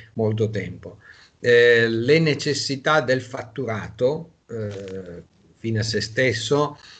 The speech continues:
eh, ormai forza la mano ovunque. Dal piccolino che dice, "Sentite, se volete così, se no io chiudo", al più grande che dice, "Se non volete, noi andiamo in...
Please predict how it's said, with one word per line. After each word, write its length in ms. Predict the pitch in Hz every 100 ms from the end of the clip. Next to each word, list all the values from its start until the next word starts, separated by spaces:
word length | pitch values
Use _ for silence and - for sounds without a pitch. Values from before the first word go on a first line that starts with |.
| _
eh, 300 | 123 123 120
ormai 500 | 110 139 123 139 156
forza 480 | - 127 120 113 131
la 140 | 120
mano 540 | 110 104 107 113 110 110
ovunque. 680 | 110 101 104 95 85 - - - -
Dal 200 | - 123
piccolino 680 | 110 147 - 151 156 127 110
che 180 | 110 110
dice, 460 | 107 123 117 110 98
"Sentite, 640 | 123 123 113 117 104 95
se 140 | -
volete 380 | 110 117 139 123
così, 460 | 113 101 107 117 107
se 140 | -
no 180 | 104 113
io 180 | 110 101
chiudo", 580 | 110 113 92 101 147 - - - _
al 220 | 127 131
più 120 | 165
grande 460 | 160 127 131 143 139
che 120 | 113
dice, 340 | 113 123 113 104
"Se 160 | 131
non 220 | 127 131
volete, 480 | 127 135 120 110 120
noi 180 | 117 120
andiamo 480 | 113 113 123 110 107
in... 420 | 120 123 101 87